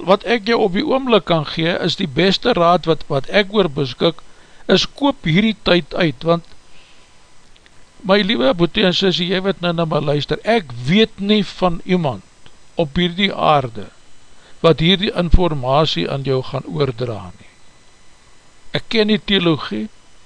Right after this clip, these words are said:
ek ken die wêreld van die geleerdheid, ek weet waarmee al die mense besig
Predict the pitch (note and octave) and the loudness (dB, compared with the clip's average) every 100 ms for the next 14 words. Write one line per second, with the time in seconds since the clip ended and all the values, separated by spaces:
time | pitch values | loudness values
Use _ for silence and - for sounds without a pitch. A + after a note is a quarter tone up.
0 | - _ - - - - - - - D#3+ | -20 _ -20 -20 -20 -20 -20 -12 -2 -2
1 | - G#3+ G#3+ F3+ D3+ E3+ F3+ F3 - E3+ | 2 2 4 2 4 4 2 -2 -2 -2
2 | D#3 - C#3 C3+ C#3+ - - E3 - - | -2 -2 -4 -2 -2 -2 -6 -6 -12 -20
3 | - - - - - - - - - E3+ | -20 -20 -20 -20 -20 -20 -20 -20 -4 -2
4 | A#2 F#3 A3+ D#3+ D#3+ F3 F#3 F#3 E3 E3+ | 0 2 0 2 0 2 2 2 2 2
5 | E3+ C#3+ D3+ D#3 E3 B2+ C#3 C#3+ D#3+ C#3+ | 0 -2 -2 -2 -4 -2 0 0 0 -2